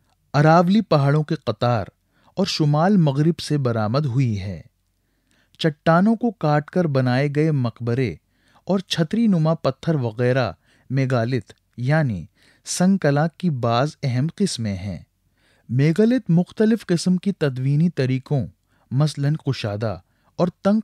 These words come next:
कब्रों और दफनाने से पहले और बाद की रसूमात वगैरह पर रोशनी डालते हैं।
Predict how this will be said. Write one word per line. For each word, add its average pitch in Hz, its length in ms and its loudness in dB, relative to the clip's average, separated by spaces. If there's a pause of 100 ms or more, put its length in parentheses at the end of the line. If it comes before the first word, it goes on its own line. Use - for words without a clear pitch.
कब्रों 156 460 2
और 180 160 0
दफनाने 151 580 0
से 190 160 -4
पहले 113 460 -4 (320)
और 170 100 0
बाद 139 460 0
की 185 160 -2
रसूमात 131 580 -2
वगैरह 120 380 -2
पर 156 220 -4
रोशनी 127 440 -4
डालते 110 400 -2
हैं। 90 300 -10